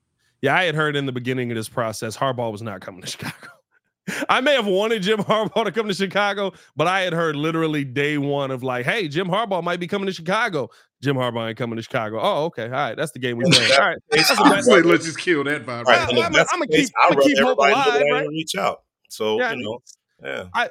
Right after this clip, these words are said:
Speaker 1: I'd have been fine with keeping hope alive, but I guess now, right, does it feel like, and again, I've said this, I feel s-, more confident than ever in the G M of this team making the decision on the quarterback. And I know this is the tweet I always get.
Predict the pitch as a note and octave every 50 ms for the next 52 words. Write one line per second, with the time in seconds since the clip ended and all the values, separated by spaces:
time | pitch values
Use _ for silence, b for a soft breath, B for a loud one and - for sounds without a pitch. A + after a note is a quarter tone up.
0 | - - A#3 C4+ C#4 A3+ B3 A#3+ G#3 - - F#3+ F3+ F3 E3 D#3 D3 - F3+ E3
1 | D3 D3 D3 D3+ C#3 C3 C#3 D3 D3 D3 D3+ D#3+ E3+ F#3+ G3 G#3 A3+ - - E3
2 | D#3+ E3 F#3+ G3 F#3+ F3 D#3+ D#3+ D3+ C#3+ C#3 D3 D3 C#3 D3+ C#3 C3 - - G#3
3 | A#3 C4 B3+ A#3 G3+ F3 D3+ C3+ C3+ C3 - _ _ _ _ _ _ _ _ -
4 | F#3 G3+ G3 F3+ F3 A3 F#3 C#3+ B2+ A#2 D3+ F3 E3+ - G#3 F#3 E3 C#3 B2 G2+
5 | F#2 - - _ - D#3 F#3 A3 B3 B3+ - - _ F#3 F#3 F3+ F3 F3 E3 D3
6 | - - B2 B2 C#3 D3 D#3+ F#3 F#3+ D#3+ - - D#3+ D3 D3 C#3+ C3 - C3 B2+
7 | B2 A#2+ A2 - A#2+ A#2 A2+ A2 G#2 F#2 D#2+ - G1+ _ _ _ _ _ _ _
8 | _ _ _ _ - C#3 C#3 C3 B2+ A#2+ G#2+ A#2 C3 C#3+ C#3 C3+ C3 B2+ B2 A#2
9 | A#2 B2 A#2+ - - - C3 A#2+ A2+ G#2 F2+ F2 D#2+ C#2 C#2 _ _ _ _ _
10 | _ _ _ _ _ G#2+ A#2+ C3 C#3+ D3+ D3+ C#3+ - D#3+ D3 C#3 C3+ B2+ A#2 B2+
11 | C3 B2 B2 B2 - - C#3 C#3 C3 B2 C3+ C3+ B2+ B2+ B2+ B2 A#2 - C3+ C3
12 | C3 C3 C3 C#3 C#3 C#3 - C3 C3 C#3 C#3 C#3+ C#3+ C3+ - b b b b D#3+
13 | D#3+ D#3+ D#3+ D3 - F3+ F3 D#3 C#3+ D3 D3+ D3 C#3+ C#3 C3+ C3+ C3 A#2 C#3 C#3+
14 | A#2 G2+